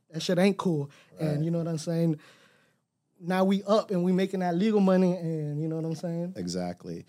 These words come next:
Speaker 1: And
Speaker 2: You
Speaker 1: that's
Speaker 2: know,
Speaker 1: really lit.
Speaker 2: you know, in a society that seems to be targeting our children, uh, with a number of different issues, I won't get into them, um, you know, politically,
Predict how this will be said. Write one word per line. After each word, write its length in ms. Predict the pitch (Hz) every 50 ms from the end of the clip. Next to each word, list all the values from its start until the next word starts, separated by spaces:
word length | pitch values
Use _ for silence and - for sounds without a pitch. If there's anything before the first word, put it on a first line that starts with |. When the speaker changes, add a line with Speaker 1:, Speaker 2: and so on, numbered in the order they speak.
| - -
Speaker 1:
And 120 | 160 147
Speaker 2:
You 60 | 156
Speaker 1:
that's 140 | 214 247 220
Speaker 2:
know, 100 | 220 -
Speaker 1:
really 320 | 165 214 226 226 196 180 156
lit. 300 | 156 160 156 147 - - _ _ _ _ _ _ _ _ _ _ _ _
Speaker 2:
you 80 | 107
know, 160 | 104 101 98
in 220 | - - 110 107 110
a 60 | 113
society 840 | - - - - - - - 101 107 117 127 131 123 104 101 98
that 240 | 90 95 92 92 -
seems 420 | - - - 98 98 98 98 - -
to 120 | - 104
be 340 | 82 80 92 90 90 87 87
targeting 640 | 87 - - 95 92 95 95 101 92 90 90 87 87
our 100 | 87 85
children, 640 | 85 - - 98 95 92 87 87 80 76 76 82 - _ _ _ _ _ _ _ _ _
uh, 240 | 85 85 87 87 90 95
with 220 | - 98 90 -
a 40 | 92
number 380 | 90 90 92 92 92 87 92 87
of 100 | 85 82
different 320 | 87 87 - - 87 82 -
issues, 400 | 92 - - - 80 80 82 82
I 40 | 87 87
won't 200 | 90 90 87 -
get 140 | 90 82
into 160 | 90 87 87 82
them, 280 | 82 87 82 85 85 - _ _ _ _ _ _
um, 300 | 82 82 82 85 85 - -
you 80 | - 87
know, 100 | 80 82
politically, 720 | - _ 95 95 101 101 98 - 92 87 85 82 80